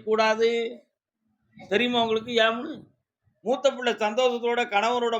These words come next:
மகிழ்ச்சியோட இருக்கக்கூடிய காட்சியை பார்த்து மற்ற இருக்கக்கூடிய ரெண்டு பிள்ளைகளுடைய உள்ளம் ஏங்கும் மறைமுகமாக. அந்த ஏக்கத்தை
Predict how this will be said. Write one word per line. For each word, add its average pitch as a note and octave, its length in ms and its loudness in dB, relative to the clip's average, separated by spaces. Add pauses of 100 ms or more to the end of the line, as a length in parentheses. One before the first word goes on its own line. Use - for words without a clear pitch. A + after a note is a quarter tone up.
மகிழ்ச்சியோட A3+ 460 0 (100)
இருக்கக்கூடிய G#3 520 -2 (640)
காட்சியை B3 480 4
பார்த்து G3 380 2 (420)
மற்ற F#3+ 260 2
இருக்கக்கூடிய A3 460 -2
ரெண்டு G3+ 260 0
பிள்ளைகளுடைய G#3 520 -2 (100)
உள்ளம் G3 340 -6
ஏங்கும் F#3+ 320 -6 (1000)
மறைமுகமாக. F3 640 0 (1040)
அந்த A#3+ 240 2 (200)
ஏக்கத்தை C#4+ 440 4